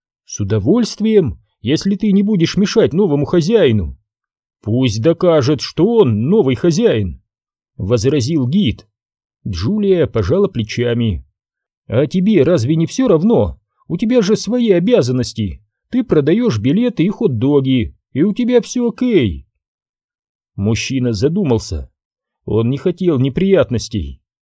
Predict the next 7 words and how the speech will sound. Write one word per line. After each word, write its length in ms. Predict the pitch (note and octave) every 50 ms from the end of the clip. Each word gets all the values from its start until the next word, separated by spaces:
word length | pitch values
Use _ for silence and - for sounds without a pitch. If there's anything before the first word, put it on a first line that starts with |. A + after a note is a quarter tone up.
| _ _ _ _
Ему 260 | - F#2+ G#2 A#2+ F#3 G3+
казалось, 520 | - F#3+ C3 A2 E3 F#3 F#3 F3+ D#3+ A#2
что 260 | - - - D3+ C#3 B2
жизнь 680 | G2+ F#2 A2 D3+ G3 G3+ D#3 C3+ C3+ G#2+ D#2+ C#2 - -
и 140 | A#2 B2
так 260 | G#2+ - C#3+ F#3+ G3+ -
сложна, 720 | - - - G#2+ C3+ A#2 D3+ F#3 G3+ C#3+ F#2+ C#2+ B1+